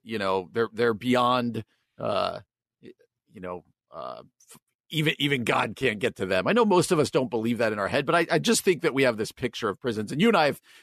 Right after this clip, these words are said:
you know, we had on Lewis Dooley. You've talked about the stuff, uh, the churches being planted in prison. So obviously I know differently, but I think if you asked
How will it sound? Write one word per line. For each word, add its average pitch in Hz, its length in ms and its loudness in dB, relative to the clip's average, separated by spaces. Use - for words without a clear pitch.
you 117 100 -4
know, 101 160 2
we 107 220 0
had 98 200 2
on 98 160 2
Lewis 104 280 0
Dooley. 143 520 4
You've 120 240 0
talked 127 220 -6
about 120 180 -4
the 107 60 -16
stuff, 127 380 0
uh, 107 180 -2
the 92 120 -6
churches 135 540 0
being 117 260 -6
planted 113 380 -14
in 104 100 -18
prison. 113 320 -8
So 165 120 -4
obviously 190 460 2
I 117 140 2
know 131 300 2
differently, 107 460 -6
but 123 120 -2
I 156 80 4
think 277 300 2
if - 180 -4
you 131 140 4
asked 151 240 2